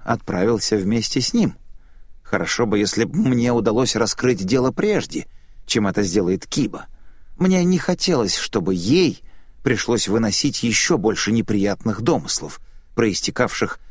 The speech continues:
из этого переполненного предположениями и догадками расследования. Киба предложил сначала расспросить об обстоятельствах дела бывших наемных работников семьи Куонзи,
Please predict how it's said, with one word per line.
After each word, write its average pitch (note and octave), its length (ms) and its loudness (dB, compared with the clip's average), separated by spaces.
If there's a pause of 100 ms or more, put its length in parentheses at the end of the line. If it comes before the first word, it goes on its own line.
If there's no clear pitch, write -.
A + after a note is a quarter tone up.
(100)
из A#2 140 2
этого A2 260 2
переполненного A2 760 2
предположениями A2+ 920 0
и G#2+ 60 2
догадками G2 720 -2 (260)
расследования. - 960 -4 (840)
Киба G3+ 360 4
предложил D3 640 2
сначала C3 520 0
расспросить B2 600 0
об A#2+ 160 0
обстоятельствах A2+ 880 0
дела D3+ 380 2 (320)
бывших D3+ 480 2
наемных C#3 480 2
работников C#3+ 760 0
семьи G2 380 0
Куонзи, F2 680 -4